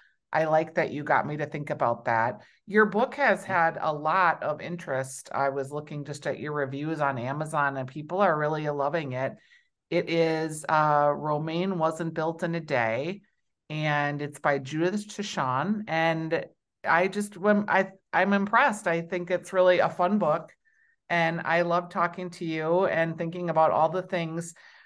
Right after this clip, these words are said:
Like, you know, covid was such a weird time for so many of us, but also so prolific in the creative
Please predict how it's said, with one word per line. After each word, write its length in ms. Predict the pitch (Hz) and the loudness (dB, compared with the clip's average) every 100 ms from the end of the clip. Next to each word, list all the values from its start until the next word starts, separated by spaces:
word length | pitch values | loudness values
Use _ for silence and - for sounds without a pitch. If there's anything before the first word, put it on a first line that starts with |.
| _ - | _ 2
Like, 240 | 196 202 - _ | 2 2 -12 _
you 140 | 202 220 | -2 2
know, 100 | 214 | 2
covid 360 | 226 233 262 | 4 6 6
was 180 | 233 214 | 4 0
such 180 | 208 220 | -2 -2
a 60 | |
weird 280 | 196 196 190 | 2 2 2
time 260 | 180 185 196 | 0 0 0
for 120 | 180 | -4
so 200 | - 185 | -2 0
many 300 | 170 175 185 | 0 0 0
of 160 | 160 147 | 0 0
us, 180 | 147 | -2
but 160 | - 160 | -4 -4
also 420 | 170 202 - 226 | -4 -6 -4 -4
so 280 | 214 202 180 | -2 2 2
prolific 800 | - 180 165 165 185 175 147 151 - | 2 0 2 2 0 -2 -6 -6 -8
in 320 | 156 160 156 | -6 -4 -4
the 100 | 160 | -6
creative 640 | 151 160 147 151 151 113 | -4 -6 -4 -2 -2 -4